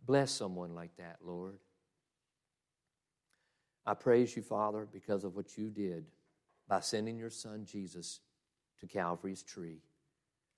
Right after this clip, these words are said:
And what you did for all of us by raising Jesus from the dead on the third day, showing and proving to us there is life after death,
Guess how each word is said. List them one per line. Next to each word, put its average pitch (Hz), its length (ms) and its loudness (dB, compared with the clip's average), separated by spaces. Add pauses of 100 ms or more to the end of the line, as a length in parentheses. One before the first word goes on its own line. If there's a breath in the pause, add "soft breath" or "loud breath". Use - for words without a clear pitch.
(640)
And 104 80 -2
what 110 180 0
you 123 80 2
did 120 240 6
for 120 140 8
all 113 260 10
of 95 200 8
us 87 140 -6
by 98 140 2
raising 104 580 2 (160)
Jesus 110 380 -6
from 110 200 0
the 107 60 4
dead 113 320 4
on 95 120 -2
the 92 80 -2
third 107 360 4
day, 98 380 0 (1080)
showing 113 440 6
and 95 180 -2
proving 117 480 2
to - 200 -6
us 113 260 2
there 110 220 4
is 110 340 0
life 107 380 2
after 107 400 -4
death, 95 500 -4